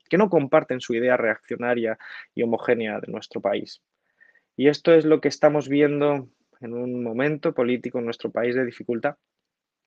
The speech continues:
Una crisis económica derivada de una pandemia sanitaria que sigue a una crisis económica que no había terminado de resolverse, especialmente para la gente más desfavorecida, la gente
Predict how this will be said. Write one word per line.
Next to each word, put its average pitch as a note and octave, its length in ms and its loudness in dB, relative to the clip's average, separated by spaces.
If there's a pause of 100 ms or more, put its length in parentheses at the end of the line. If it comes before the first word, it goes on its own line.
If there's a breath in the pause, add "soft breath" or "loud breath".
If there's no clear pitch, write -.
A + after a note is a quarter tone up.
(480 soft breath)
Una A#2+ 180 -2
crisis C3 320 2
económica B2+ 500 2
derivada A#2+ 400 6
de A#2 120 4
una B2 180 0
pandemia B2+ 480 0
sanitaria A2 720 -2 (1160)
que C#3 120 -4
sigue D#3 340 4
a C#3 60 6
una C#3+ 180 0
crisis D3+ 320 -4
económica D3+ 460 0
que C3+ 80 0
no C#3 80 0
había D3+ 180 4
terminado C3+ 380 0
de C#3+ 80 6
resolverse, C3+ 480 0
especialmente C#3+ 640 0
para B2 160 2
la A#2 80 2
gente C3 280 -4
más B2+ 200 -2
desfavorecida, A#2+ 760 -6
la A2+ 120 -6
gente B2 400 -6